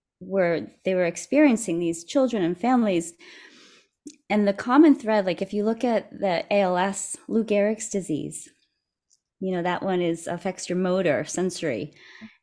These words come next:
And basically your body will start to shut down, like you can't move your body, you're, you can't swallow, you can't talk. So all of, they did this research study, and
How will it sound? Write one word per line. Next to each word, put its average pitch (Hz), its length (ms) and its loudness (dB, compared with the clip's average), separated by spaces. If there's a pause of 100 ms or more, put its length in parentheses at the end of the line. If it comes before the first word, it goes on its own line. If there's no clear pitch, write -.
(200)
And 175 500 0
basically 180 440 -4
your 165 100 0
body 185 320 0
will 180 80 -2
start 175 220 -6
to 185 80 -4
shut 180 280 -6
down, 170 400 0
like 160 220 -2
you 170 60 -6
can't - 340 -6
move 185 260 -4
your 175 120 -2
body, 170 680 0
you're, 165 300 -2
you 175 220 -8
can't 190 220 -6
swallow, 180 360 -2
you 175 160 -4
can't 175 260 -6
talk. 170 460 -6 (640)
So 196 460 2 (140)
all 247 340 4
of, 240 160 -2 (120)
they 226 160 -2
did 240 200 -4
this - 360 -6
research 233 500 -4
study, 226 680 -2
and 190 160 -2